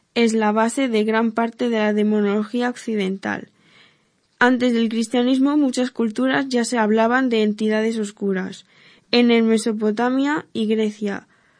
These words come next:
los demonios no siempre eran malvados, eran espíritus de la naturaleza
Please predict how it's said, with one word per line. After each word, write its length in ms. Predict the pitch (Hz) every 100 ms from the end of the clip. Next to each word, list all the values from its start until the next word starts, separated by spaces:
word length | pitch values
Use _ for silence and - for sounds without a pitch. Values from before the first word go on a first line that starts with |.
| _
los 300 | - 233 226
demonios 720 | 208 220 247 269 262 285 320 - -
no 240 | 240 240
siempre 520 | 240 233 233 226 214
eran 200 | 208 202
malvados, 680 | 196 190 190 190 185 185 - -
eran 320 | 226 214 202
espíritus 720 | 202 - 226 220 214 233 247
de 140 | 233 220
la 140 | 214
naturaleza 840 | 214 214 220 214 226 247 285 -